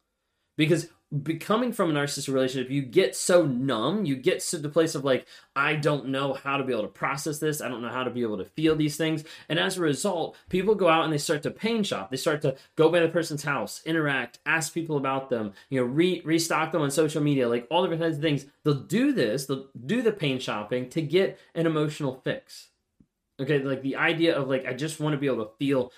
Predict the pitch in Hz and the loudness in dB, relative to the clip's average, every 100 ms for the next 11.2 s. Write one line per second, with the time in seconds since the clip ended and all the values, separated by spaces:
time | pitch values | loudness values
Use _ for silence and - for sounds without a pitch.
0 | _ - - 110 117 135 170 202 202 _ | _ -16 -8 -4 -4 0 0 0 -6 _
1 | _ _ _ _ - 131 131 135 135 156 | _ _ _ _ -4 2 4 4 2 0
2 | 147 170 185 127 135 135 139 - 143 139 | 0 0 -2 0 0 0 -2 -2 -2 -2
3 | 151 - 160 147 120 127 131 117 127 147 | -4 0 0 0 -4 -6 -4 -2 0 0
4 | 156 143 147 151 156 151 - - 123 131 | -2 -2 -4 0 0 -2 -8 -6 0 2
5 | 151 139 - 156 127 - - 131 117 87 | 2 0 0 0 0 0 -2 -2 -2 -8
6 | 78 110 151 147 139 139 143 - 127 135 | -8 0 2 2 0 0 -2 -2 -4 -2
7 | 156 147 147 127 101 101 123 151 185 151 | -4 -2 -2 -2 -4 -4 -2 -2 -2 -4
8 | - - 139 135 143 135 131 123 123 - | -12 -6 0 2 2 0 0 -2 -4 -6
9 | - 117 - 127 110 - _ _ - 117 | -8 -6 -4 -2 -4 -6 _ _ -8 -6
10 | 85 - _ _ _ _ _ - 98 110 | -6 -8 _ _ _ _ _ -14 -8 -4
11 | 110 | -4